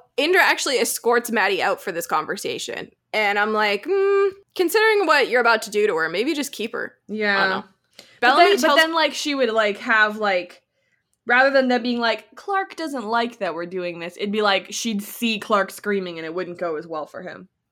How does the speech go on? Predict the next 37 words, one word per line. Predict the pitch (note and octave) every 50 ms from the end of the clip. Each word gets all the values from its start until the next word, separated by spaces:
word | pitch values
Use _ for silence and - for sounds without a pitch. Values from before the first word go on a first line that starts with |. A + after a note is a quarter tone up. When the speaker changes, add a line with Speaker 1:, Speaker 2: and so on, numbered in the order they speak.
| _ _ _
Speaker 1:
I | C4 C#4 C4+ B3+ A3+ - _ _ _ _ _ _ _ _
and | - D4 D4 C#4 C4+ C4+ B3+ B3+ - -
we'll | C4 C4 D4 C#4+
get | C4+ C#4+ C#4+ C#4+
to | D#4+ F#4+
that | F#4+ D#4+ - - F#3+
later, | F#3+ F3 D3+ F3 G#3 A3 A#3+
but, | A#3 A3+ -
like, | F#3+ G3+ G3 G3 - - - -
I | G3+ G3+ A3+
think | A3+ - A#3+ A#3 A#3+ A#3+ A#3 -
that | A3 A3+ A3 G3+ G3+ G3+ G#3 G3 - - _ _ _ _ _
if | A#3+ A3+ -
Maddie | A3+ G#3+ G3+ G3+ G#3 A3
had | A#3 G3+ F#3 F#3 G#3 -
seen | - C4+ C4 B3+ B3
that, | B3+ C4 C4 -
things | - G3+ A3 A3+
would | A3+ G#3+
have | G3
gone | G3+ G3 F#3 G3
very | E3+ D3+ -
differently. | E3+ - - - E3 A3 - _ _ _ _ -
Bellamy | A3+ A#3 B3+ C#4+ D4 D4 D4+ C#4+
tells | C4 C4+ C#4 A#3+ A3+ A#3 A#3
Clark | - - D#4 C#4 B3 G#3+ D3 C3+ F3+ A3+ - - -
that | - F3+ G#3
he | A3 B3 A#3 A3
used | G#3 G#3+ G#3+
Monty's | G#3+ G#3+ G3+ G#3+ - B3+ B3 B3
algae | - - G3+ F#3+ G3 G3+ G#3+ E3+
to | F#3 G3
poison | - - F3+ D#3+ F#3+ G3 F#3 F#3
O, | - - F#3+ B2 E2+ G#2+ G3+ A3
Speaker 2:
Yeah. | - G#3 - -
Speaker 1:
Chekhov's | - - F#3 - - E3+ F#3+ -
algae, | - F3 C#3 - - B2 B2+ F3+ B3 -